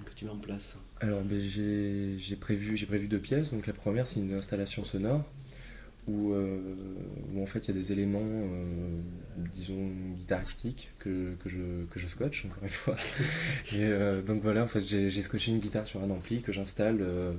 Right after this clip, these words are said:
Speaker 2: tout est, tout est fixé au mur, en fait, avec, euh, avec du scotch, avec des, des pédales d'effet. Et, euh, et donc, euh, voilà, la sortie du son se fait dans des, dans des boules sonores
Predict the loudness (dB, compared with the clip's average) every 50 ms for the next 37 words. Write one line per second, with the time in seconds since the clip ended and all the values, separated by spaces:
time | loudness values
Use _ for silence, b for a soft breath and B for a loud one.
0 | -4 B B B B B -2 2 6 6 6 6 4 -2 -4 -4 0 0 0 2
1 | 2 -2 0 4 4 6 6 6 4 2 2 0 0 -2 -2 -4 -2 -2 -2 -4
2 | -4 -4 -4 -4 -4 -2 -4 -4 -4 -4 -6 -8 -6 -4 -4 -4 -4 -4 -6 -6
3 | -6 -4 -2 2 2 2 4 2 0 0 0 2 2 2 2 4 2 0 0 0
4 | -2 -2 -2 -4 -10 -16 -18 -16 -6 -2 -2 0 0 2 0 0 0 2 2 0
5 | 0 -2 -4 B B B B B B B B B -6 -4 -2 0 -2 -2 0 0
6 | 0 2 4 4 4 4 4 2 2 0 -2 -4 -2 -2 -2 -2 -2 -2 0 -2
7 | 0 0 -2 -4 -2 0 0 0 0 -2 0 0 0 2 0 0 0 0 2 2
8 | 2 2 2 2 0 0 0 2 2 2 4 4 2 0